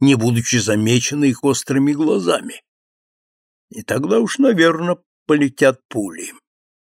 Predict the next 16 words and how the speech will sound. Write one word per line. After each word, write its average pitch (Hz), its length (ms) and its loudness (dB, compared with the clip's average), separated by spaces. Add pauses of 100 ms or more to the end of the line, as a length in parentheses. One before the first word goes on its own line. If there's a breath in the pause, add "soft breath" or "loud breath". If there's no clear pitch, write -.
(320)
А 98 100 0
разве 107 300 0
нельзя 101 400 0
из 135 160 2
крепости 139 760 0 (200)
шарахнуть 160 760 2
бортовым 156 720 2
залпом 233 580 4
и 247 40 8
расчистить 240 840 2
всё 226 280 2
на 208 120 -2
расстоянии 180 720 2
кабельтова? 123 800 -2 (600)
Здешние 131 600 -2
крепости 175 880 -2